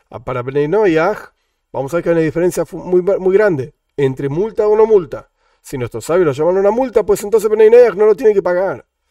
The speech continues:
Y si nuestros sabios no lo llaman multa, entonces ahí podemos discutir si hay que pagar o no hay que pagar. Primero vamos entonces al Sefer HaChinuch, el libro de la educación que, como siempre digo, cabe aclarar, fue escrito por un judío para judíos, no tiene nada que ver con Bnei Noach, a pesar de que trae conceptos de Bnei Noach.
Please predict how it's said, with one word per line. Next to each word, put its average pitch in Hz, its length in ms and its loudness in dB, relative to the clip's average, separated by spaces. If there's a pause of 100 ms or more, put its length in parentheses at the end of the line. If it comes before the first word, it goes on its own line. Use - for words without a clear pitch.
(280)
Y 131 80 -16
si 135 100 -14
nuestros 123 220 -12
sabios 156 220 -4
no 165 140 0
lo 220 80 4
llaman 233 240 2
multa, 254 340 0
entonces 202 260 0
ahí 214 80 2
podemos 196 240 0
discutir 156 440 -4
si 139 100 -8
hay 139 80 -4
que 131 80 -8
pagar 139 220 -2
o - 20 -2
no 135 60 -2
hay 127 60 -4
que 127 60 -8
pagar. 104 300 -18 (200)
Primero 185 360 -2
vamos 160 460 -2
entonces 151 640 -8
al 147 180 -10
Sefer 147 320 -6
HaChinuch, 143 420 -6 (540)
el 117 120 -16
libro 151 240 -4
de 123 60 -6
la 127 60 -2
educación 131 460 -6
que, 147 80 -16
como 127 200 -10
siempre 139 380 -6
digo, 175 640 0
cabe 127 260 -8
aclarar, 151 560 -4
fue 135 140 -8
escrito 160 440 -4
por 151 220 -4
un 143 60 -8
judío 165 360 0
para 165 260 -2
judíos, 156 500 0
no 123 60 -14
tiene 131 140 -8
nada 147 120 -6
que 139 80 -8
ver 151 100 -4
con 139 140 -8
Bnei 135 120 -6
Noach, 160 220 -2
a 131 100 -12
pesar 170 600 -8
de 160 140 -10
que 143 100 -12
trae 151 500 -4
conceptos 139 580 -8
de 135 60 -6
Bnei 156 220 -4
Noach. 165 320 -2